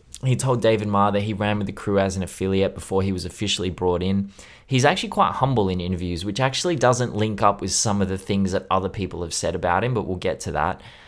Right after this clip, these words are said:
Um, he says, I'll read it from the David Ma quote. He says, "A lot of excitement. Being affiliated with some of the best artists in hip hop ever is a privilege.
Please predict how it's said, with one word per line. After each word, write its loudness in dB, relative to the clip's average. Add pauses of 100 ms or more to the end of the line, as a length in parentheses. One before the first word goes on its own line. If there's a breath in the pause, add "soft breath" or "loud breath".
(140 loud breath)
Um, 0 (680)
he 4
says, 4 (180)
I'll 2
read 2
it -4
from -4
the 0
David 2
Ma 2
quote. 0
He -2
says, -4
"A -4
lot 4
of -4
excitement. 0 (300 loud breath)
Being 2
affiliated 2
with -2
some -2
of -2
the 2
best 2
artists 2
in 0
hip -6
hop -2
ever 2
is -2
a -6
privilege. -2